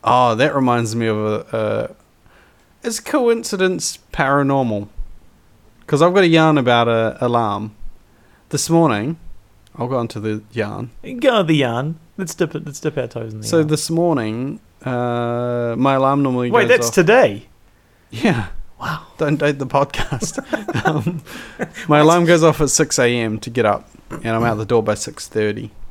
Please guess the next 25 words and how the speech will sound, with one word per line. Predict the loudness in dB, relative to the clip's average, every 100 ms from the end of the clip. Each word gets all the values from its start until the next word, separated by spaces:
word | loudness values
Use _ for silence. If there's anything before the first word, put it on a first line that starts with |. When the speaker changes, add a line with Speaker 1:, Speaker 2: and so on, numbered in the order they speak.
| -12
Speaker 1:
I've | -6
got | -6
a |
good | -2 -4 -4 -12
strict | -6 -2 0
Speaker 2:
That's | 0
a |
Speaker 1:
regimen. | 2 2 2
Speaker 2:
quick | 2 2
turnaround. | 4 0 0 0
Speaker 1:
Yeah, | 0
Speaker 2:
Do | 0
you |
Speaker 1:
it's | 0
a | 2
quick |
Speaker 2:
shower? | 4 4
Speaker 1:
turnaround. | 2 0 -2 -4 -6
I | -6
do | -2 -2
shower. | 0 0 0
Speaker 2:
Do | 0
you |
shit? | -2 -2 -4 -6 -20 -20 _ _ -20 _
Speaker 1:
No. | -6 4 4